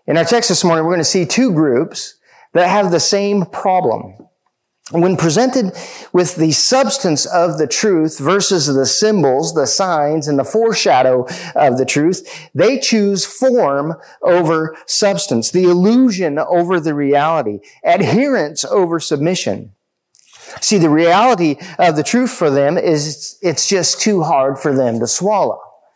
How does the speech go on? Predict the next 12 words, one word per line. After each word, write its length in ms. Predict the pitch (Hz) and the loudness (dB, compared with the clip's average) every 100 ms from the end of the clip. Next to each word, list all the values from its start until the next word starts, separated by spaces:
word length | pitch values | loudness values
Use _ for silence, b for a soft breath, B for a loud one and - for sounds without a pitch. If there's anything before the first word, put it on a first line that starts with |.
| _ _ _ _ _ _ _ _ _ - | _ _ _ _ _ _ _ _ _ -2
The 100 | 165 | 0
Apostle 320 | 190 208 196 | 2 2 2
John 260 | 147 202 196 | 2 2 2
in 100 | 165 | 2
this 160 | 190 | 0
section 380 | - 165 165 175 | 0 0 0 -2
records 480 | 151 147 175 180 160 | -2 0 0 0 0
that 240 | 165 147 | 0 0
Jesus 500 | 127 220 247 202 - - | 0 0 0 0 -2 -4
is 320 | 220 226 175 | -2 -2 -4
the 120 | 156 151 | -6 -4
substance. 960 | - 139 107 - - 98 - - - | -2 -2 -2 -6 -8 -8 -8 -12 -14